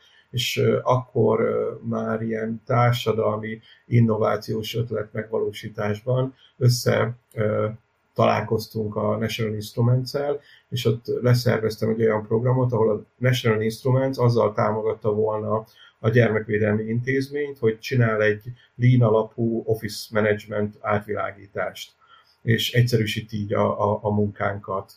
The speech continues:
ö, csökkenti a papír felhasználást, ilyesmi, és akkor, akkor ott a, az N I-nak a, a szakembereivel,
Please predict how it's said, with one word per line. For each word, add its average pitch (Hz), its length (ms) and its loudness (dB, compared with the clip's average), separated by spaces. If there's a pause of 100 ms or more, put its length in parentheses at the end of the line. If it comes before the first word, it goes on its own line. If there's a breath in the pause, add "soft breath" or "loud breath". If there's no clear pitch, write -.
ö, 104 240 -10
csökkenti 104 440 -6
a 98 140 -10
papír 110 460 -2 (260 soft breath)
felhasználást, 104 1200 -2 (200)
ilyesmi, 123 520 -2 (240 loud breath)
és 120 160 -2
akkor, 113 480 2
akkor 120 220 -4
ott - 180 -2
a, 110 240 0
az 110 180 0
N 113 320 2
I-nak 104 260 0
a, 104 280 0
a 104 60 -6
szakembereivel, 104 1120 -4